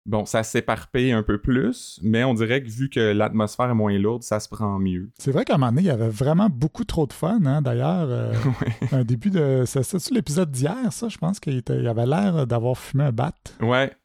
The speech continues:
Speaker 1: une espèce d'histoire de cadenas, euh, je sais
Speaker 2: Ouais,
Speaker 1: pas trop,
Speaker 2: ouais.
Speaker 1: là, qu'Yves Jacob <laughs> racontait.
Speaker 2: Exact.
Speaker 1: Euh, du côté des actualités, District trente et un de la semaine, euh, ben, on le sait, là, on vient d'en parler, Michel Charette vient de partir de District trente et un pour tourner une autre série.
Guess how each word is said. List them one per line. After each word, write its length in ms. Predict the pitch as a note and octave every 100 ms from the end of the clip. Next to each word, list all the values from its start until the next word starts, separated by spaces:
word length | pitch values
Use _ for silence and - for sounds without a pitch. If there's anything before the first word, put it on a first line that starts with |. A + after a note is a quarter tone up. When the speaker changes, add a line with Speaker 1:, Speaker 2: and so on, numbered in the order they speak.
| -
Speaker 1:
une 160 | A2+ A2
espèce 340 | A2 D3 C#3
d'histoire 340 | A#2 - C3
de 100 | B2
cadenas, 520 | A2 - A#2+ A#2 A2 A2+
euh, 760 | C3 C3+ A#2+ G2+ G2 F#2+ F#2+
je 80 | G2+
sais 80 | B2+
Speaker 2:
Ouais, 120 | C3+
Speaker 1:
pas 80 | A#2
trop, 120 | C3+
Speaker 2:
ouais. 60 | - -
Speaker 1:
là, 60 | B2+
qu'Yves 200 | B2 A#2
Jacob 380 | A#2 A#2 A#2 C3
<laughs> 20 |
racontait. 680 | B2+ C3+ A2+ B2+ C3 B2+ A#2+ D#3 D3
Speaker 2:
Exact. 600 | A#2 G#2 C3+ - - - _ A2+
Speaker 1:
Euh, 260 | B2 B2+
du 160 | A#2+ B2+
côté 300 | C#3 C3+ F#3
des 220 | E3 C3
actualités, 520 | B2+ - B2+ A2+ D#3 E3+
District 280 | - C3
trente 240 | - A#2+ A#2+
et 40 |
un 100 | C3+
de 80 | D3+
la 100 | A#2+
semaine, 480 | - C3 C#3 E3+ D#3
euh, 420 | A#2+ A2 A2 G#2
ben, 200 | A2+ A#2
on 140 | - A#2
le 60 |
sait, 240 | A2+ C3+ C3+
là, 100 | A#2+
on 80 | A#2
vient 140 | A2
d'en 120 | A2+ G#2+
parler, 320 | G#2+ A2 C3+
Michel 260 | B2 A2
Charette 400 | A2 A2+ G#2+ B2+
vient 300 | A2+ A2 B2
de 100 | C3
partir 640 | A2 G#2+ - - A#2+ B2 B2
de 140 | G#2
District 320 | G#2+ - B2 -
trente 220 | A2 G#2+
et 60 |
un 100 | A2+
pour 180 | C3 A2
tourner 280 | - A2 A#2
une 100 | B2+
autre 140 | A2 -
série. 480 | G#2+ G#2+ A#2 F#3